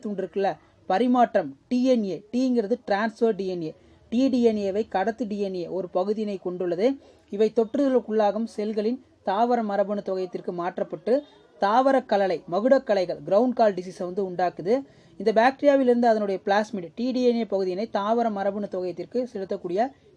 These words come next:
இயல்பான திறன் உள்ளதால் காயமடைந்த களங்களில் உள்ள செல்கள் தொற்றுவதால் அடைகின்றன. இதன் விளைவாக இது தாவரங்களில் இயற்கை மரபணுசார் பொறியியல் என்று அழைக்கப்படுகிறது. டூ மார்க்ல வந்து கேட்பாங்க, இயற்கை மரபணுசார் பொறியியல் என்றால் என்ன அப்படின்னு. அயல் மரபணு,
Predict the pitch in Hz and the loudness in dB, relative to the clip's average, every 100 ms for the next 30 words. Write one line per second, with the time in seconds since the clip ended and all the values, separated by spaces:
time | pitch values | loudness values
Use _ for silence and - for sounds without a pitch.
0 | 165 220 269 247 254 262 226 208 185 180 | 0 2 4 4 2 0 -2 -4 -2 -2
1 | 175 214 - _ _ - 214 277 262 240 | 0 -2 -2 _ _ 0 2 4 2 0
2 | 233 214 196 196 208 208 190 - 196 208 | 0 0 0 -2 0 -2 -2 -4 -4 -4
3 | 202 170 202 180 220 165 175 180 170 165 | -6 -6 -4 -2 -4 -4 -6 -6 -6 -8
4 | 160 175 208 190 214 254 226 208 262 185 | -8 -4 -4 0 2 4 4 2 -2 -4
5 | 175 196 220 220 196 247 277 _ _ - | -4 0 0 0 0 0 -2 _ _ -8
6 | 180 262 262 269 214 202 202 202 202 196 | 2 2 4 2 2 0 0 -4 -2 -4
7 | - 196 202 208 185 196 175 170 185 170 | -2 -4 -2 -2 -2 -2 -2 -4 -6 -6
8 | 160 151 165 160 _ _ 240 254 247 220 | -6 -4 -4 -4 _ _ 0 2 2 0
9 | 196 196 196 185 180 170 156 214 247 262 | -2 -6 -4 -4 -2 -6 0 2 4 2
10 | 233 202 196 202 190 190 - 190 196 185 | 2 0 -2 -4 -4 -6 -4 -4 -2 -4
11 | 175 185 175 165 160 160 170 156 160 165 | -4 -2 -2 -2 -8 -10 -10 -12 -8 -4
12 | 269 - _ - _ _ _ _ - - | -6 -6 _ -20 _ _ _ _ -20 -6
13 | 175 262 302 277 240 220 202 | 4 6 6 4 2 2 0